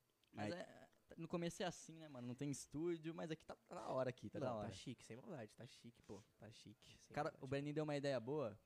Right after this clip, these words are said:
Speaker 1: Breninho, meu Deus, Big Odds.
Speaker 3: Sussa.
Speaker 1: Deu uma ideia boa. Cada convidado traz uma decoração aqui, porque o bagulho tá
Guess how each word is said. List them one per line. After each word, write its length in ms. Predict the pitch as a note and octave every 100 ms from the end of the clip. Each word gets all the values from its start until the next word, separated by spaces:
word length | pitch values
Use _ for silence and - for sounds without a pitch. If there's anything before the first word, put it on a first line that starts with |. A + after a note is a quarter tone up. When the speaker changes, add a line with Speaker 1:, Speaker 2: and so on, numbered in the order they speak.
| - - G2+
Speaker 1:
Breninho, 420 | F#2+ F#2+ G2+ G2+
meu 160 | F#2+ F#2
Deus, 180 | F2+ F2+
Big 260 | G#2 G#2+ A2
Odds. 260 | A2 G#2+
Speaker 3:
Sussa. 640 | - - D3+ D3 - - F#2 _ _ _ -
Speaker 1:
Deu 100 | B2
uma 120 | C3+
ideia 220 | C3+ C3
boa. 320 | A2 C3 B2 - _ -
Cada 180 | C3 D3+
convidado 420 | C#3+ B2 A#2 B2
traz 220 | - B2
uma 140 | A#2+
decoração 640 | B2 - B2+ A#2+ - - A2+
aqui, 200 | A2 A#2+
porque 120 | -
o 40 | A2+
bagulho 220 | A2+ G#2+
tá 160 | -